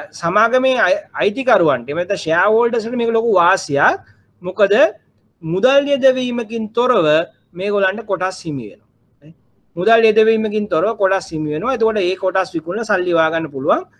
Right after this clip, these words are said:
එතකොට මේගොල්ලන්ට මේ වාසියක් මේ වෙන්නේ. සංචිත කොටස් හැටියට බේ-, බෝනස් ලබා දෙනවා නේ. එතකොට මෙමගින් සංචිතවල තියෙන මුදල් කොටස්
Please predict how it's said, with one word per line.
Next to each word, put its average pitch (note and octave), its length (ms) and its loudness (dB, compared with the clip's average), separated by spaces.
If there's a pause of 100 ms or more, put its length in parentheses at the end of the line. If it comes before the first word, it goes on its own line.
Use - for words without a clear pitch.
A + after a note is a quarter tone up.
(120)
එතකොට - 220 -8
මේගොල්ලන්ට G#3 380 2
මේ A#3 160 0
වාසියක් G#3 520 2
මේ D#3 140 -2
වෙන්නේ. C#3+ 360 -4
සංචිත E3 440 -8 (100)
කොටස් F3 300 0
හැටියට F#3 300 -2 (560)
බේ-, D#3+ 280 2
බෝනස් F3+ 420 0
ලබා F#3 280 4
දෙනවා - 280 -10
නේ. G3+ 140 -8 (880)
එතකොට G3+ 240 0
මෙමගින් A3+ 520 2 (480)
සංචිතවල C4 720 2
තියෙන G#3+ 300 0 (600)
මුදල් F3 400 0 (580)
කොටස් C4+ 340 0